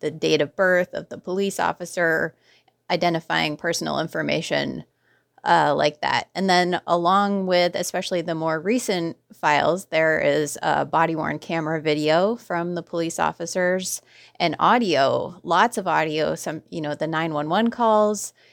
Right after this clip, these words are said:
interviews with witnesses, walkthroughs of the scene, all of that. So it is a ton of information, um, that is available that the police departments and sheriff's department have to go through. Um, but it also provides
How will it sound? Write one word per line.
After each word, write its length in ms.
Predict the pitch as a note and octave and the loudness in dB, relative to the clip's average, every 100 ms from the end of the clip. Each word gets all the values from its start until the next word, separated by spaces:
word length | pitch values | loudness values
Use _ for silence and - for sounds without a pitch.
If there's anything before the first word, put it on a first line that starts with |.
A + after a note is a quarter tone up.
| _ - | _ -6
interviews 800 | F3 F3+ E3+ F3+ E3+ E3 E3+ F3+ | -4 -4 -4 -2 0 0 -2 -2
with 200 | D3 D3 | -2 0
witnesses, 800 | A3 A3+ A3+ - G#3+ G#3+ G#3 - | 0 0 -2 0 0 2 0 -4
walkthroughs 760 | - D3+ E3+ - F3 E3+ E3+ E3+ | 2 2 2 -4 -4 0 -2 -2
of 140 | D#3+ | -6
the 100 | - | -6
scene, 560 | E3 - G3+ G#3 G#3+ G#3+ - - - | -8 -6 -2 0 0 -4 -8 -20 -4
all 200 | F#3 F#3 | 0 2
of 60 | F3+ | 4
that. 240 | E3+ - | 2 2
So 120 | G3 | 0
it 120 | F#3+ | 2
is 300 | A#3 C4+ G#3+ - _ | 4 4 2 -8 _
a 100 | - | -8
ton 380 | - - B3+ C4 | -8 -6 -2 0
of 140 | G#3+ | 0
information, 840 | F3+ F3 F3 F3 F#3 - D3+ C#3+ D3+ - _ _ | -2 -4 -4 -2 -2 -2 -2 -4 -8 -12 _ _
um, 420 | - D#3+ C#3+ C3+ - | -4 -2 -2 -4 -4
that 240 | - D#3+ E3 | 0 2 0
is 160 | D3+ | -4
available 640 | D#3+ A3+ G#3+ D#3+ D#3 D#3 E3+ | 0 4 4 4 4 4 2
that 180 | F3 D#3+ | -2 -2
the 60 | |
police 240 | E3+ G3 F#3+ | -6 -6 -6
departments 540 | - F3+ D#3+ E3+ E3 | -6 -6 -4 -6 -6
and 100 | E3 | -10
sheriff's 400 | - E3+ E3 - | -2 0 0 -2
department 420 | - F#3 - D#3+ | -8 -6 -4 -4
have 200 | F3 D#3 | -2 -2
to 80 | - | -2
go 180 | D3 C#3+ | -2 -2
through. 500 | D3 A3+ G#3 D#3 D#3 _ - - | 0 2 4 4 0 _ -20 -6
Um, 180 | E3 D#3 | -4 -2
but 120 | E3 | 0
it 100 | F3 | 4
also 320 | G3 G3 F3+ | 4 4 0
provides 800 | E3 F3 F3 F3 F3 E3 E3 | 0 -2 2 4 4 2 -4